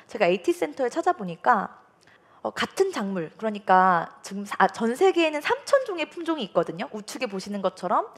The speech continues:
고구마 감자, 고구마처럼 생긴 감자, 생강처럼 생긴 감자, 다양한 컬러의 감자 이런 게 삼천 종이 있는데 우리나라에선 한 가지 품종밖에 없고 흰색 감자밖에 안 되다 보니까 결국에는 그 시장에서,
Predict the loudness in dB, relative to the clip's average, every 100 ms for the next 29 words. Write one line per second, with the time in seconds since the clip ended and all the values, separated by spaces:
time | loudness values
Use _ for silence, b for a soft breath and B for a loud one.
0 | B -10 -6 -2 0 0 0 2 4 2
1 | 0 -6 2 2 2 -4 -4 -8 -8 -6
2 | -2 -2 -2 -6 -4 -6 -4 -6 -8 -12
3 | -4 0 0 B B B -8 -4 0 0
4 | 0 0 2 2 -2 2 2 2 -2 -2
5 | -6 -4 -6 -4 -6 -6 -8 -4 0 2
6 | 0 B B B B -2 4 4 4 0
7 | -2 2 2 0 -8 -6 -4 -2 -4 -6
8 | -12 -12 -12 _ b -14 -4 -2 0 -2
9 | -2 -2 -6 -4 -2 -2 -2 -6 0 0
10 | 0 B B B 2 4 4 0 -2 -4
11 | -6 _ -6 -4 -4 2 2 2 2 2